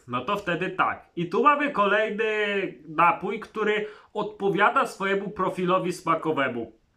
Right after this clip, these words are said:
I to jest kolejny napój, w którym te słodziki się wybijają. Nie na taką skalę jak przy przypadku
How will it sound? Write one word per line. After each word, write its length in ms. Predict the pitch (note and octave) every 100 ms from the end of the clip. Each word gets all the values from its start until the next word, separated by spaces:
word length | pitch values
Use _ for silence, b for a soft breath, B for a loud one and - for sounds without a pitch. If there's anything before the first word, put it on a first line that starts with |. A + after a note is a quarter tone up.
| _ -
I 120 | F3
to 140 | G3+
jest 180 | C4 -
kolejny 440 | G#3 G#3 G3+ G3
napój, 420 | F3+ F3 F#3+ F#3+ F3+
w 60 |
którym 400 | - F3+ F3+ D#3+
te 180 | F#3 F3
słodziki 560 | - E3+ D#3+ E3+ F3 F3
się 160 | F3
wybijają. 540 | D#3+ D#3+ E3+ E3 E3 F#3+
Nie 160 | E4
na 200 | F4 D#4
taką 340 | C#4+ B3+ B3+ A#3
skalę 400 | - - C4 B3+
jak 200 | A#3 -
przy 220 | - A3+
przypadku 960 | - G#3+ A3 A3 G#3+ - A3 G#3+ G#3